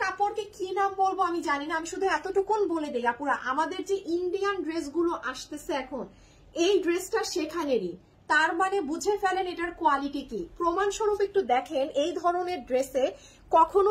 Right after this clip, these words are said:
চিকেন কারির প্যানেল থাকে না, এটা কিন্তু এমব্রয়ডারি করে আলাদা ড্রেসের সাথে ম্যাচিং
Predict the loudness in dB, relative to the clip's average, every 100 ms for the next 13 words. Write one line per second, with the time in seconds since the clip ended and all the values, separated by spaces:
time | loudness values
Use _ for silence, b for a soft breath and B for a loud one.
0 | 4 4 4 4 4 6 4 4 2 2
1 | -2 0 0 2 0 0 -2 -2 0 4
2 | 4 4 4 6 6 6 2 2 0 0
3 | 0 4 6 6 4 6 4 4 -2 -2
4 | 0 0 -2 -2